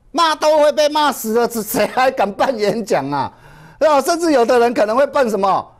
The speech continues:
网络线上演讲，<laughs> 不敢面对群众啊。但是为什么老师啊，为什么敢办演讲？因为我敢大声说啊，我们没有一档套牢的一个股票，我们档档股票开心大赚。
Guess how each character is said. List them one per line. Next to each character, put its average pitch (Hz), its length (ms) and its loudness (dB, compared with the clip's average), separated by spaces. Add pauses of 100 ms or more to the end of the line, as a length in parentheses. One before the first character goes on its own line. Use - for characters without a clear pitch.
(200)
网 254 220 0
络 320 180 0
线 294 240 0
上 269 320 -2
演 240 340 2
讲， 185 300 0 (340)
<laughs> 262 380 -6
不 359 100 -2
敢 254 200 0
面 302 240 0
对 285 180 2
群 220 320 -4
众 247 240 0
啊。 147 240 -2 (800)
但 302 160 2
是 294 80 -4
为 330 180 0
什 220 100 -6
么 190 100 -2
老 160 120 2
师 202 180 -4
啊， 135 220 0 (220)
为 262 140 -2
什 208 120 -4
么 160 80 -4
敢 127 160 -2
办 127 160 -6
演 98 160 -10
讲？ 85 160 -14 (1160)
因 330 180 0
为 330 120 2
我 277 180 4
敢 202 220 0
大 254 200 0
声 226 240 0
说 214 200 2
啊， 196 60 4
我 170 180 4
们 202 100 -2
没 202 180 0
有 226 160 2
一 247 60 0
档 175 180 -4
套 185 200 0
牢 151 120 2
的 147 140 0
一 143 80 -4
个 151 100 0
股 113 200 -8
票， 107 260 -4 (1040)
我 302 160 2
们 311 240 0
档 311 320 0
档 302 280 0
股 233 200 0
票 269 180 2
开 226 180 0
心 240 160 -4
大 214 160 0
赚。 185 240 0